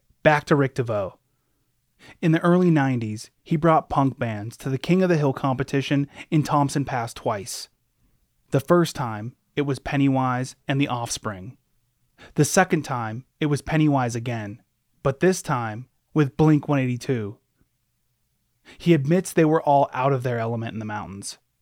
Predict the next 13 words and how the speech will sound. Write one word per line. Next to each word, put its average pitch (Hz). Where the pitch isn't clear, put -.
but 151
when 151
they 139
took -
the 185
stage, 117
they 139
were 139
right 139
back 127
in 127
their 107
element, 101